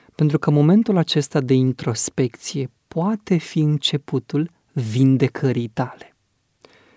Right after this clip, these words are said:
Privește-te cu blândețe. Uită-te la rană. Este ea reală? Sau este doar un personaj din viața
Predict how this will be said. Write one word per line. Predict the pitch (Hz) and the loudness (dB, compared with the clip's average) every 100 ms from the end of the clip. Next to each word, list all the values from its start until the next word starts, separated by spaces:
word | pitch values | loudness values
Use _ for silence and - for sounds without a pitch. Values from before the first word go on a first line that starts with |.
| _ _ _ | _ _ _
Privește-te | - 180 151 202 - - 135 - 131 | -2 0 4 2 0 -2 -2 0 -6
cu | - 185 | -2 -4
blândețe. | 143 147 143 135 120 113 - - _ _ _ - - - - _ _ | 0 2 2 2 -2 -8 -10 -12 _ _ _ -20 -20 -20 -20 _ _
Uită-te | 151 135 196 254 233 - 156 - 143 156 - | -6 0 2 2 2 0 -2 0 -4 -4 -4
la | 135 127 120 | -2 0 0
rană. | 120 123 117 104 120 - _ _ _ _ _ _ _ _ - | 0 0 2 0 -6 -16 _ _ _ _ _ _ _ _ -12
Este | 117 127 120 - - | -4 0 2 2 0
ea | 120 117 | 0 0
reală? | 117 110 107 110 165 - _ _ _ _ _ _ _ - - - | 0 0 -2 -4 -6 -10 _ _ _ _ _ _ _ -20 -20 -20
Sau | - - 247 | -8 -2 2
este | 254 220 - | 4 2 0
doar | 139 156 180 196 | 0 0 0 2
un | 156 147 | 2 2
personaj | - 143 - 147 131 156 151 | 0 -2 -2 -2 0 0 0
din | 127 123 117 | 2 2 0
viața | 107 113 127 156 - 127 | -2 0 0 0 -2 -4